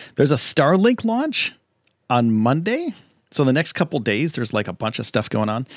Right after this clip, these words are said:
So there's a Starlink launch on Monday, and we'll have all these on the site, you know, on the YouTube channel. I'll put 'em all up today. So we have reminders for everybody to go watch 'em. We have Transporter one. We have a Long March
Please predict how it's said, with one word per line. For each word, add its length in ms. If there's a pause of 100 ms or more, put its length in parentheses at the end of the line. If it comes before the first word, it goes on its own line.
(360)
So 160
there's 220
a 40
Starlink 300
launch 300
on 160
Monday, 400 (460)
and 80
we'll 100
have 160
all 120
these 200
on 100
the 80
site, 320 (260)
you 120
know, 80
on 180
the 120
YouTube 380
channel. 400
I'll 80
put 160
'em 80
all 120
up 100
today. 400 (320)
So 160
we 100
have 400 (100)
reminders 440
for 120
everybody 500 (300)
to 100
go 100
watch 320
'em. 80
We 80
have 120
Transporter 800 (920)
one. 480
We 80
have 80
a 40
Long 340
March 300